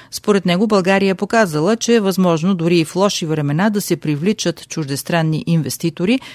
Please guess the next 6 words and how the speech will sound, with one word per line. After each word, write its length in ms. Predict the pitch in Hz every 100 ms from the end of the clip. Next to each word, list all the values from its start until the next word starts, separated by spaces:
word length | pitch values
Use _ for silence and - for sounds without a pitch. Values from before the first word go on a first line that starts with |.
| -
и 140 | - 214
да 140 | 233
се 140 | 226 226
създава 580 | 175 160 180 175 190 -
икономическа 840 | 220 - 170 156 175 165 - 143
стабилност. 720 | - 165 190 147 - - -